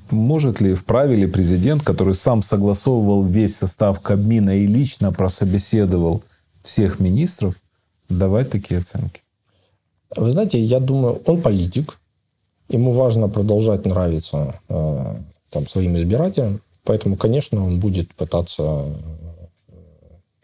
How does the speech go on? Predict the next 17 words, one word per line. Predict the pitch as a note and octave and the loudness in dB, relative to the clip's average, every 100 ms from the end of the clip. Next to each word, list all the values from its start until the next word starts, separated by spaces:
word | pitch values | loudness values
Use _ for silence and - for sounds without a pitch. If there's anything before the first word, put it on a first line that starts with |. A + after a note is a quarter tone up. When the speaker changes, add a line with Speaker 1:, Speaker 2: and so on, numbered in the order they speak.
| _ - | _ -4
Speaker 2:
награждать | G2+ G2+ G#2 G#2 F#2 F2+ | -2 2 2 2 0 -2
нас | D#2+ - | -6 -4
подобными | F2+ F2+ F2 E2+ E2+ | -4 -2 0 -2 -2
какими-то | - - - - F#2 | -6 -8 -8 -6 -4
эпитетами | E2+ - - D#2+ E2+ E2 | -4 -4 -6 -4 -4 -2
и | D#2+ | -2
метафорами. | F2+ D3+ D3 G2+ | -2 0 2 2
Speaker 1:
Но | A2 | 2
вы | |
не | A2 A#2 | 2 2
обиделись, | E3 F#3+ G2 F2 | 0 0 -2 -2
когда | - E2+ E2 | -4 -2 -2
это | D#2+ - | -2 -4
почитали? | - - - - A2+ | -6 -6 -6 -4 -2
Speaker 2:
Нет, | G#2 - | -2 -2
конечно. | F2+ E2+ - _ _ _ - | -6 -6 -10 _ _ _ -8
Э, | C3+ | -4